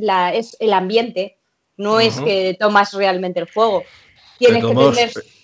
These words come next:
Speaker 2: un ambiente un poco bajado de tono, ¿no? Porque tú que has
Speaker 1: Claro,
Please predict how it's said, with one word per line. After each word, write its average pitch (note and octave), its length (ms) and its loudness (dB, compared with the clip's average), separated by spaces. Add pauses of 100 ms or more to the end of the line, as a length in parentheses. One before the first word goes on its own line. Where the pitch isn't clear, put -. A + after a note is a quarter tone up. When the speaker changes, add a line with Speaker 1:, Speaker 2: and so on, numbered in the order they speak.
Speaker 2:
un C3+ 240 -4
ambiente B2+ 360 2
un C#3 60 -4
poco C3 460 4
bajado A#2+ 300 -2
de G2 60 -10
tono, C#3+ 200 2
¿no? A#2+ 160 -4
Porque G2+ 300 -8
tú A#2 120 -14
que G#2 100 0
has - 60 6
Speaker 1:
Claro, F#3+ 140 2